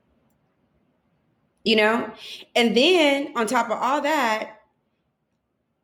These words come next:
like, I had to, like, when I came downstairs, I had, like, already packed my stuff 'cause I was like, "I know I'm not going back up there."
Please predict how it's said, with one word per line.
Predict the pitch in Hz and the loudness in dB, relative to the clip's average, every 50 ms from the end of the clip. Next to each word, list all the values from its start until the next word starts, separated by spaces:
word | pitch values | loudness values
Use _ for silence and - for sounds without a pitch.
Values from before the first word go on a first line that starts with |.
| _ _ _ _ _ _ _ - | _ _ _ _ _ _ _ -2
like, | 208 214 208 208 | 0 0 0 0
I | - 208 | 0 -2
had | 214 233 240 226 226 | 0 0 0 -2 -2
to, | - - | -4 -4
like, | 208 202 196 196 | -2 -2 -2 0
when | 190 208 | 0 0
I | 214 226 | 0 0
came | 220 - 285 269 262 | 0 0 -2 0 0
downstairs, | 247 233 220 214 196 196 - 190 185 196 202 196 | 0 0 0 0 -2 -4 -4 -2 0 0 0 -2
I | - - 185 | -2 -4 -2
had, | 202 196 | -2 -2
like, | - 170 170 | -2 -4 -4
already | - - 180 185 170 165 | -2 0 0 0 0 -2
packed | - 196 170 160 - 160 | -4 -4 -4 -4 -4 -6
my | 143 139 | -6 -6
stuff | 143 - - 185 - - | -6 -2 -2 -2 -2 0
'cause | 160 151 | 0 0
I | 156 | 0
was | 156 151 151 | 0 2 0
like, | 156 147 - | 0 0 0
"I | 160 160 | 0 0
know | 160 170 165 | 2 2 2
I'm | 151 151 | 2 2
not | 139 123 - | 0 0 -2
going | 127 131 127 127 123 | -4 -4 -2 -2 -4
back | - 113 - | -6 -4 -6
up | 131 - - | -6 -6 -4
there." | - - - - - - - | -4 -6 -4 -4 -6 -12 -14